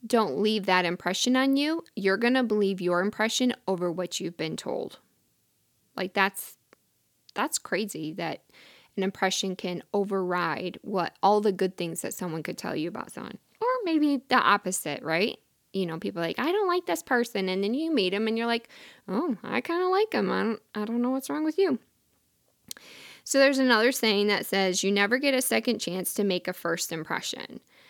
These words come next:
which I don't believe that to be true because, um,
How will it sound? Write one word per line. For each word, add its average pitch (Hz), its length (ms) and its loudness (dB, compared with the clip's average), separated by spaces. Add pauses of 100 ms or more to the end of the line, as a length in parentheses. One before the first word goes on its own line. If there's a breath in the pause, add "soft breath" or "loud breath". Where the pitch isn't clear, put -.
(640 soft breath)
which - 600 2 (300)
I 311 100 4
don't 508 200 4
believe 262 280 4
that 170 260 0
to - 140 -8
be 202 160 2
true 196 460 2
because, 190 680 0 (260)
um, 175 520 -2